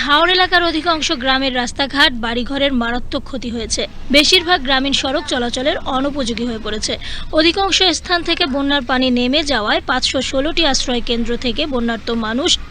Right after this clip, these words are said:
ঘরে ফিরতে শুরু করেছে। দুর্যোগ ব্যবস্থাপনা ও ত্রাণ মন্ত্রণালয়ের পক্ষ থেকে বরাদ্দকৃত নয়শো পঁচানব্বই মেট্রিক টন চাল, পাঁচ হাজার দুইশো প্যাকেট শুকনো খাবার, সাড়ে আট লাখ টাকার শিশু খাদ্য, জেলা ও উপজেলা প্রশাসনের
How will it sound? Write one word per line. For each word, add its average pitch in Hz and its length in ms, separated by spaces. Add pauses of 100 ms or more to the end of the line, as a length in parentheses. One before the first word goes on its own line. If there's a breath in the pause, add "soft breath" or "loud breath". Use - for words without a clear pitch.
(120)
ঘরে 285 320
ফিরতে 247 300
শুরু 226 180
করেছে। 202 340 (400)
দুর্যোগ 339 340
ব্যবস্থাপনা 330 720
ও 320 60
ত্রাণ 285 300
মন্ত্রণালয়ের 277 580
পক্ষ 277 320
থেকে 311 260
বরাদ্দকৃত 247 680
নয়শো 269 480
পঁচানব্বই 285 560
মেট্রিক 247 460
টন 254 180
চাল, 262 340
পাঁচ - 260
হাজার 247 280
দুইশো 247 320
প্যাকেট 247 300
শুকনো 254 360
খাবার, 277 360
সাড়ে 247 460
আট 247 280
লাখ 285 200
টাকার 262 240
শিশু 247 380
খাদ্য, 302 440 (300)
জেলা 311 380
ও 269 160
উপজেলা 302 520
প্রশাসনের 247 540